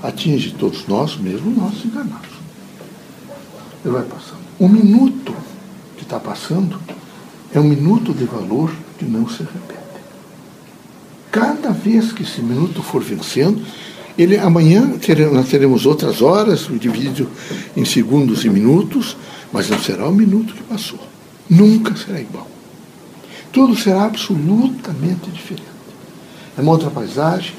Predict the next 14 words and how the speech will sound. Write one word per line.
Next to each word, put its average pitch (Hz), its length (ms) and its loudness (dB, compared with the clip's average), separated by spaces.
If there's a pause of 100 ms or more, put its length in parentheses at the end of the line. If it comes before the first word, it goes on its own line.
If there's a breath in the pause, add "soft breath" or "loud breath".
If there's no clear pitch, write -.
(160)
são - 140 2
outros 160 180 0
pensamentos. 151 640 -4 (840 loud breath)
Cada 233 240 4
minuto 175 460 4
deste - 520 -4 (420 loud breath)
é 175 80 0
uma 180 120 6
conjugação 175 600 4
do 214 80 6
pensamento 196 600 4
inteiro 233 500 6
da 127 100 -2
humanidade. - 600 -6